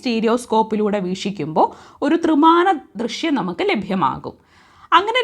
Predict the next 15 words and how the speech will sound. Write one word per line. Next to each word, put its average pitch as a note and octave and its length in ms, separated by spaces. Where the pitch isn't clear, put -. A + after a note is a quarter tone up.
ലഭ്യമാകുന്ന B3+ 760
ത്രിമാന C#4 480
ദൃശ്യത്തെ E3+ 520
സ്റ്റീരിയോസ്കോപ്പിക് E4+ 1400
വിഷൻ C#4+ 380
എന്നാണ് F3+ 380
വിളിക്കുന്നത്. E2 440
അങ്ങനെ A3+ 300
കിട്ടുന്ന D#3+ 380
ത്രിമാന A#3 420
ദൃശ്യത്തെ G3+ 440
എന്താ A3 240
നമ്മൾ G#3 180
സ്റ്റീരിയോസ്കോപ്പിക് D#4 1300
വിഷൻ C4 400